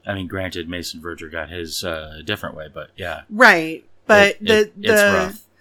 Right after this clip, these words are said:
Speaker 1: Yeah.
Speaker 2: the makeup style is quite similar.
Speaker 1: Yeah, it's, it's one of those, like, "Damn,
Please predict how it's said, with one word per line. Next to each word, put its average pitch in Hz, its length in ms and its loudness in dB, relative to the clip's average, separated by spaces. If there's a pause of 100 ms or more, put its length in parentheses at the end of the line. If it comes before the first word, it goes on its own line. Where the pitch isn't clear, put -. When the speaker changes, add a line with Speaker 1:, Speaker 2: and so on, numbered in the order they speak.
Speaker 1:
Yeah. - 120 -8
Speaker 2:
the 233 120 6
makeup 247 460 4
style 180 500 2
is 170 240 -4
quite 202 560 2
similar. 113 760 -8 (340)
Speaker 1:
Yeah, - 300 -10
it's, - 540 -6 (1040)
it's 123 240 0
one 143 180 4
of 123 60 2
those, 107 320 0
like, 98 300 -4
"Damn, 95 560 -6